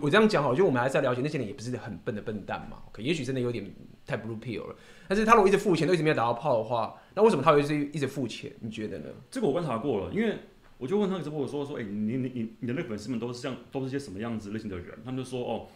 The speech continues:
Speaker 2: 呃，有那种什么卡车司机啦，
Speaker 1: 嗯。
Speaker 2: 然后卖早餐的啦，
Speaker 1: 嗯。
Speaker 2: 然后工人。”哦，
Speaker 1: 嗯。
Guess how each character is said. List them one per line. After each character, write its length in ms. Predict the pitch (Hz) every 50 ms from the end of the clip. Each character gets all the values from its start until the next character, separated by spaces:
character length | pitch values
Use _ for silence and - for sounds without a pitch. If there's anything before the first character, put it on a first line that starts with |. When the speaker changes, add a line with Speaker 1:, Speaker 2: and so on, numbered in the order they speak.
| - - - - _ _ _ _ _ _ _ _ _ _ _ _ _ _ -
Speaker 2:
呃， 320 | - 117 120 113 110 110
有 80 | 110 110
那 80 | 117 127
种 100 | 151 135
什 60 | 120
么 80 | 117
卡 180 | 120 117 98 98
车 160 | - 123 123
司 240 | 117 120 113 117 113
机 240 | 101 104 110 110 113
啦， 400 | 110 104 101 92 90 87 90 - - - -
Speaker 1:
嗯。 340 | 120 120 117 113 110 110 107 120 - -
Speaker 2:
然 100 | 101 107
后 260 | 120 127 123 117 110
卖 260 | 110 123 131 123 110
早 220 | 104 104 90 90 90
餐 300 | 92 120 107 104 104 107
的 120 | 101 92
啦， 340 | 90 90 87 85 85 85 87 90 - _ _ -
Speaker 1:
嗯。 240 | 120 120 117 113 110
Speaker 2:
然 100 | 110 113
后 500 | 120 127 127 123 117 107 107 107 104 - - _ _ _ _ _ _ _ _ _
工 280 | - 135 123 123 123 127
人。” 160 | 110 95 80 82 85 90 90 - _ _ _ _ _ - -
哦， 120 | 98 - 107
Speaker 1:
嗯。 160 | 110 120